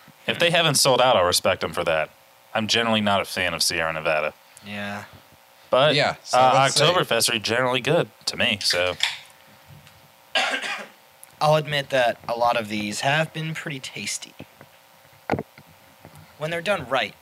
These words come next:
Speaker 2: I don't know, like, you can really overdo
Speaker 1: I
Speaker 2: different
Speaker 1: think it
Speaker 2: aspects of the O-,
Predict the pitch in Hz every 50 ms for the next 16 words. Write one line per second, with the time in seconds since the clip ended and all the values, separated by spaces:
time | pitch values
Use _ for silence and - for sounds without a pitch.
0 | - - - - - - - - - - - - - - 165 175 180 180 165 156
1 | 156 151 - 160 160 151 131 170 196 196 185 180 170 170 180 165 165 147 - 143
2 | 151 143 131 135 131 120 104 143 143 139 135 131 131 123 - - - - - -
3 | _ _ _ _ _ _ _ _ _ _ _ _ _ _ _ _ _ _ - -
4 | - _ _ _ _ _ _ - - - - - 185 233 233 277 262 - 143 139
5 | 139 - - - 139 131 127 - 131 127 123 120 110 113